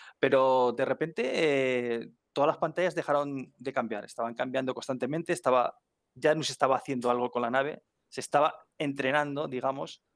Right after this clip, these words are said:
en el manejo de esa nave, ¿vale? Y le dice Janus, "He terminado la consolidación de mi código modificado en tus sistemas.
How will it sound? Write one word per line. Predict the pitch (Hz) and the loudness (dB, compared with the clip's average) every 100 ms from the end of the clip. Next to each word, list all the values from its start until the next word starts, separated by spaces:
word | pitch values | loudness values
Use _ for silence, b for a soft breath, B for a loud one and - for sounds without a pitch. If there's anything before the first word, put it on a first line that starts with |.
| - | -12
en | 123 | -4
el | 123 | 0
manejo | 120 127 139 | 0 2 2
de | 120 | 2
esa | 127 | 0
nave, | 110 104 113 | -4 -4 -4
¿vale? | 127 202 - B B B B | -4 -4 -6 B B B B
Y | - 175 165 151 | -2 2 4 4
le | 147 | 2
dice | 139 123 123 | 0 -2 0
Janus, | 123 117 110 - | 2 0 -4 -4
"He | 135 185 | 0 0
terminado | 226 220 220 226 214 | 0 -2 0 2 2
la | 190 | 2
consolidación | 180 175 165 151 196 208 | 0 -2 0 0 -2 -2
de | 190 | -2
mi | 170 | 0
código | 202 202 185 | 0 0 -2
modificado | 180 160 190 202 | -4 -2 0 0
en | 190 | 0
tus | 165 | -6
sistemas. | 180 - 139 - - | -10 -4 -2 -4 -6